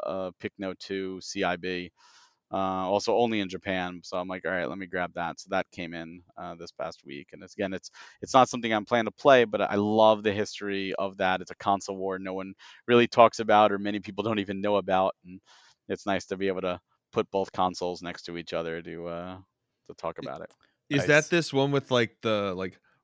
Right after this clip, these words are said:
Speaker 2: Rugrats looking background and, like, the two chibi characters on the box?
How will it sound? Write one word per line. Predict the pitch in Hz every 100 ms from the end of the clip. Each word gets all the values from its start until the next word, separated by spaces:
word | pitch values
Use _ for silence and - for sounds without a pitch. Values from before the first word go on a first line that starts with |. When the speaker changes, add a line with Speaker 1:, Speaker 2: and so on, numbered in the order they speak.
| -
Speaker 2:
Rugrats | 101 123 135 143 143 -
looking | 131 139 - 135 131 131 117
background | 120 131 139 147 139 135 135
and, | 127 113
like, | 107 104
the | 107
two | 98 143 131 127
chibi | 120 143 135
characters | 127 139 135 135 143 143
on | 139
the | 135
box? | 139 135 139 - -